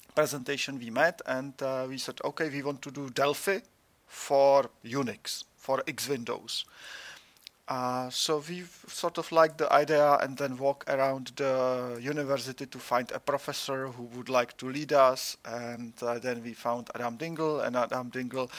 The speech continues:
was visiting professor from United States in, uh, in Prague, and, uh, he didn't know what it means to lead seven students, uh, on a software project, so he agreed,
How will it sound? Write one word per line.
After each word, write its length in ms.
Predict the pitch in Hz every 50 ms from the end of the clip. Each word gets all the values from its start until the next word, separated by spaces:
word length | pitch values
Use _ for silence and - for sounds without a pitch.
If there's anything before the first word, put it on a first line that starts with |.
| - - - - - - _
was 160 | - 127 110
visiting 400 | 117 131 147 139 156 156 156 143
professor 540 | 131 - - 139 139 - 147 - - 139 131
from 260 | 131 - - 127 127
United 400 | 127 131 127 131 127 - 135 123
States 540 | - - - 147 151 160 156 - - - - -
in, 340 | - 120 127 131 131 131 131
uh, 480 | 131 127 127 127 123 123 127 127 120 -
in 140 | - 123 117
Prague, 480 | _ 143 139 147 160 160 175 175 - - -
and, 300 | 135 131 131 135 127 -
uh, 100 | 127 123
he 120 | 127 139
didn't 300 | 143 151 156 147 156 151
know 160 | 151 151 151
what 200 | 147 143 143 143
it 140 | 147 139 -
means 260 | 139 139 139 131 - -
to 120 | - 135
lead 180 | 127 131 127 -
seven 300 | - - 127 123 135 131
students, 800 | - - - - - 127 143 147 139 139 135 - - - - -
uh, 240 | 135 127 123 120 120 -
on 100 | - 123 123
a 40 |
software 380 | 123 - - - _ - 127 120
project, 360 | _ 139 135 127 - 139 -
so 140 | - - 127
he 140 | 117 120 -
agreed, 460 | - 120 123 127 151 160 - _